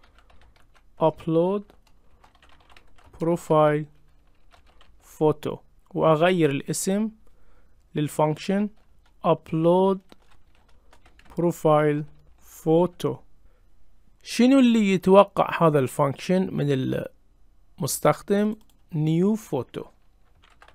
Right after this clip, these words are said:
نيو فوتو، لأن المستخدم يريد يغير البروفايل فوتو مالته.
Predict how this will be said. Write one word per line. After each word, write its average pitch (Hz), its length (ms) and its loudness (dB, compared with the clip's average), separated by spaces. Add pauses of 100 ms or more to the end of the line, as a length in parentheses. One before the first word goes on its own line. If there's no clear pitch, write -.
(320)
نيو 156 440 -6 (600)
فوتو، 156 580 -4 (200)
لأن 151 220 0
المستخدم 175 720 0
يريد 170 280 2
يغير 175 720 2 (1000)
البروفايل 151 880 0
فوتو 175 420 -4
مالته. 139 440 -6